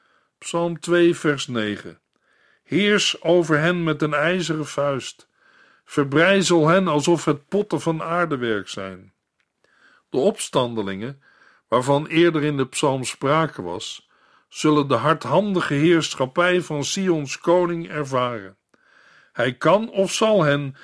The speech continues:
met een ijzeren vuist verpletteren en stuk slaan als aardewerk. Uit de volgende verse blijkt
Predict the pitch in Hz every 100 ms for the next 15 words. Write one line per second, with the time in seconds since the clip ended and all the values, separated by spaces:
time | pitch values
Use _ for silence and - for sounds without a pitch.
0 | - - 135 151 151 165 175 208 165 170
1 | 165 - 165 160 - - 139 - 180 175
2 | 170 151 156 139 117 - 202 190 - 175
3 | 160 156 151 143 131 151 151 143 120 101
4 | 92 85 _ _ _ _ _ _ _ _
5 | _ _ _ 120 120 120 107 147 180 160
6 | 147 123 165 175 139 110 98 95 - -